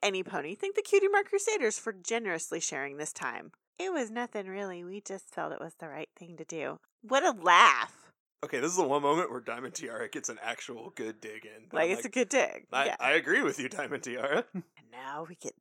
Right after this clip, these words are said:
Speaker 1: the plan unravels.
Speaker 2: Oh, no.
Speaker 1: Let's begin over here. What would you like to learn, little one?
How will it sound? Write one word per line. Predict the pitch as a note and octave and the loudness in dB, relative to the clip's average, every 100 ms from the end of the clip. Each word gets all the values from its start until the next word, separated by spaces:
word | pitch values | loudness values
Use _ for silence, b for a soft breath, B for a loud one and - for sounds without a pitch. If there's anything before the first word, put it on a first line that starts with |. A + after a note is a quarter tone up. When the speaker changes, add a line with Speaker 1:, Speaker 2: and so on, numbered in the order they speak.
| C#3+ | -18
Speaker 1:
the | D3 | -18
plan | - - C3+ C#3 C#3+ | -18 -14 -10 -10 -10
unravels. | D3+ - - - - - - - | -12 -12 -12 -10 -10 -12 -14 -6
Speaker 2:
Oh, | A#2 - A3+ | -4 -4 -4
no. | A#3+ - - A#2+ A#2+ _ _ - | -2 0 0 -4 -8 _ _ -4
Speaker 1:
Let's | B4+ - | -4 0
begin | B4 G#4+ | 0 2
over | G#4 G4 | 2 2
here. | G4+ - - - | 2 0 -2 -8
What | G3+ C4 | -4 -4
would | C#4 | -2
you | C#4 F#4+ | 0 2
like | A3 - | 2 0
to | F3 | -6
learn, | E3 D#3 | -6 -4
little | D3+ C#3+ | -4 2
one? | D3 A3 | 2 0